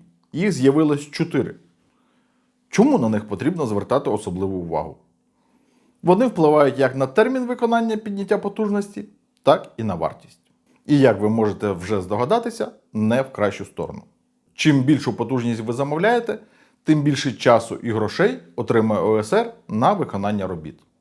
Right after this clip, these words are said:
Під час відкритого обговорень законодавства О С Р дає ті терміни, які вони просили. І ці терміни чітко структуровані. Є різні степені потужності,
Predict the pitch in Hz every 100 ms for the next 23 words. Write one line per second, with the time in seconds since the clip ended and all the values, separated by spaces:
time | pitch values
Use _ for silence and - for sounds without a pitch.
0 | _ 147 139 156 143 139 156 156 135 123
1 | 113 120 131 131 120 117 131 131 220 226
2 | 170 139 143 143 175 220 147 - _ -
3 | - 117 - 160 240 233 220 - 131 123
4 | 123 - 175 175 156 160 160 151 - 101
5 | 85 - _ _ _ _ _ _ - 143
6 | - - - _ _ - 135 131 - 175
7 | 233 226 180 - 170 170 165 - 147 -
8 | 147 98 85 - - _ 113 127 139 127
9 | 123 120 143 135 135 135 175 277 269 254
10 | 262